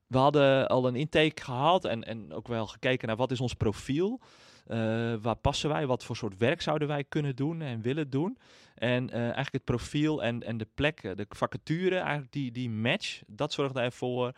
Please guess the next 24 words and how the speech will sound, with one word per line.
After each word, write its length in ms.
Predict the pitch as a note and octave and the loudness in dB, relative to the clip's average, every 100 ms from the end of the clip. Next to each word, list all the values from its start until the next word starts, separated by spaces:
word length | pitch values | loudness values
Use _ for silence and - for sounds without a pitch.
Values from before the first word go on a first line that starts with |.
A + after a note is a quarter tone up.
| - - - - | -16 -20 -20 0
dat, 260 | A#2 - | 0 0
eh, 400 | A2+ G2+ G2 F#2+ F#2+ - _ _ | -2 0 0 -2 -6 -10 _ _
ja, 260 | - C3+ G2 | -8 -6 -6
dat 200 | - G#2 | -4 -4
we 60 | G#2 | -2
dachten 260 | G2+ - G2+ | -4 -6 -8
van, 120 | G2+ | -8
"Dit 160 | B2 | -6
is 120 | C#3+ A#2 | -6 -8
het." 260 | F2 - - - _ _ _ _ | -10 -12 -18 -18 _ _ _ _
Ehm, 640 | G2+ G2 G2 G2 G2 G2 F#2+ | -4 -2 0 -2 -2 -4 -6
terwijl, 520 | - G#2+ G2+ G2 F#2+ - _ | -4 -2 0 0 -2 -8 _
ja, 320 | A2+ G#2+ F2 | -2 -2 -2
ook 260 | - A2 - - F#2+ - | -6 -8 -8 -14 -14 -12
de, 100 | G2+ | -14
de, 200 | G2+ F#2+ | -10 -8
de 100 | F#2+ | -4
mensen 280 | A2 C3 - | -2 -2 -4
natuurlijk 280 | G2+ A2 A#2 | -6 -6 -6
niet 140 | B2 | -6
kenden. 460 | - D3 G2 G2 D4 - - - _ | 0 0 2 -2 -4 -10 -20 -20 _
Eh, 320 | - A#2+ A#2 | -2 2 2
maar 260 | A#2 B2+ C3 | 0 0 0
we, 160 | B2+ | 0